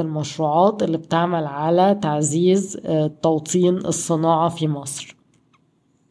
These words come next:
بالنسبة لقطاع البنوك، في بنك تنمية الصادرات وبنك الزراعي المصري وبنك الاستثمار العربي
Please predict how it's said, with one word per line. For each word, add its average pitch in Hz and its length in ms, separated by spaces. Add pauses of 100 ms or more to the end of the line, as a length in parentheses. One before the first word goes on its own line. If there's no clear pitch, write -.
(600)
بالنسبة 190 360
لقطاع 196 440
البنوك، 175 680
في - 200
بنك 180 260
تنمية 175 480
الصادرات 165 760
وبنك 165 340
الزراعي 160 420
المصري 165 420
وبنك 165 320
الاستثمار 165 680
العربي 165 560